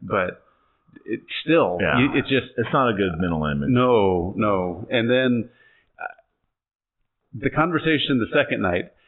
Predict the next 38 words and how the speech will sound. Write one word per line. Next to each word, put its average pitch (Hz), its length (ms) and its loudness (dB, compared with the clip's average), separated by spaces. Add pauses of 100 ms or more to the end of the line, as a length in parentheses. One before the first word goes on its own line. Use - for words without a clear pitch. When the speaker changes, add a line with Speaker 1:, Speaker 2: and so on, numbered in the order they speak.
Speaker 1:
"Hey, 120 180 2
I 147 160 4
did 165 200 4
it 131 100 2
last 143 320 4
night," 110 340 2
you 123 120 4
know. 110 260 4 (440)
Speaker 2:
<laughs> - 420 -20
Speaker 1:
I, 135 240 0
I 123 40 0
can 156 140 2
almost 156 320 2
imagine, 127 460 2
like, 101 220 2 (720)
"You 123 180 -2
better 139 260 2
not 110 220 2
back 101 260 0
out 104 180 2
now, 98 500 2
Speaker 2:
<laughs> - 20 0
Speaker 1:
right? 113 280 2
I'm 131 300 2
not 156 140 4
gonna 160 220 2
be 143 160 4
the 131 160 4
only 127 200 2
one 123 240 2
that 113 140 2
did 123 240 4
this." 95 240 2 (160)
And 104 440 0
Speaker 2:
Well, 113 280 2
Speaker 1:
it 139 40 4
Speaker 2:
and 143 140 2
Speaker 1:
just 117 200 0